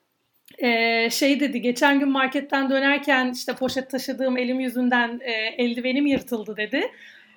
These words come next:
"O kadar üzüldüm ve korktum ki sana anlatamam." diyor. "Kondomum yırtıldığında bu kadar üzülmemiştim." <laughs> dedi.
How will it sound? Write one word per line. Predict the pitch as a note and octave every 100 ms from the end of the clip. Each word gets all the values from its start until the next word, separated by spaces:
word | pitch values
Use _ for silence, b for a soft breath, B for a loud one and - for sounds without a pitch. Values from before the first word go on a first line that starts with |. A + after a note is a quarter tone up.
| B
"O | B3+
kadar | - D4 A4
üzüldüm | F#4 D4 E4+ F4 F#4+
ve |
korktum | G4+ D4 C#4 D#4 G#4+
ki | A4 -
sana | E4+ F4+
anlatamam." | C4+ C4+ D4+ D4+ F4 D#4 B3
diyor. | C#4+ F#4+
"Kondomum | - C4 C4+ F4 G4+
yırtıldığında | F4+ - E4+ D4+ D#4+ E4+
bu | C4+
kadar | D#4+ F4
üzülmemiştim." | D4 C#4+ E4 F4 E4+ - D4+ A#3+ C#4 B3+
<laughs> |
dedi. | - A#3+ B3+ C#4+